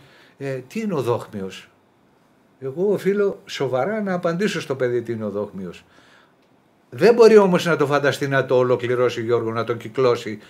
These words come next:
και να το παίξει στο σετ ή στη μονοσήματα, τέλος πάντων, έτσι. Τους φαίνεται, ενώ είναι άκρος ελληνική η ρυθμή. Πέντε όγδοα, που, που μου λες, «Λέγε τα στη σημερινή σημειογραφία να τα κατανοούν»,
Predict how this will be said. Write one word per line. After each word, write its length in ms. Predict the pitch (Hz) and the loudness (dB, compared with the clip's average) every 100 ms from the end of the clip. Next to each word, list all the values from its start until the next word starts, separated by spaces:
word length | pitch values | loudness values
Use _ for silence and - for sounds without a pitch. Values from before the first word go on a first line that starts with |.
| - | -14
και 120 | - | -6
να 120 | 131 | -4
το 120 | 120 117 | -2 0
παίξει 460 | 127 120 - 110 - - - | 0 0 -4 -8 -10 -20 -20
στο 320 | - - - 110 | -16 -14 -8 -8
σετ 340 | - 123 120 - | 0 0 0 -4
ή 180 | 147 175 | -2 -2
στη 540 | - 151 147 143 135 - - | -6 -6 -6 -6 -10 -16 -18
μονοσήματα, 680 | 156 160 156 156 135 110 101 | -8 -6 -4 -6 -8 -8 -8
τέλος 300 | 107 101 98 | -8 -8 -8
πάντων, 280 | 90 87 73 | -12 -16 -18
έτσι. 300 | 85 135 113 - _ _ _ - - | -16 -16 -16 -20 _ _ _ -20 -16
Τους 180 | 139 | -12
φαίνεται, 500 | - 185 190 190 185 180 | -6 -4 -4 -4 -4 -8
ενώ 260 | 147 175 254 262 | -8 -6 -4 -6
είναι 380 | 247 269 269 254 - _ _ - | -6 -8 -8 -8 -14 _ _ -10
άκρος 480 | 202 208 123 - | -8 -8 -10 -10
ελληνική 420 | 123 113 104 98 107 | -12 -12 -12 -12 -12
η 120 | 107 | -12
ρυθμή. 320 | 98 107 107 110 _ _ _ _ _ _ _ _ - | -14 -18 -20 -20 _ _ _ _ _ _ _ _ -2
Πέντε 280 | 175 208 233 | 0 2 0
όγδοα, 400 | 233 226 190 131 - _ _ | 0 -4 -8 -12 -20 _ _
που, 120 | 175 160 | -18 -10
που 80 | |
μου 100 | 160 | -4
λες, 280 | 160 190 180 | 0 0 0
«Λέγε 360 | 170 202 226 208 | 0 2 4 2
τα 320 | 196 175 - - - | 2 -2 -4 -20 -20
στη 200 | - 170 | -6 -4
σημερινή 480 | 165 175 170 165 165 | -2 4 4 4 -2
σημειογραφία 640 | 160 165 160 156 147 160 | -2 2 4 4 2 0
να 120 | 156 147 | 0 0
τα 100 | 143 | 0
κατανοούν», 600 | 147 143 139 147 156 | -2 -2 -4 -4 -6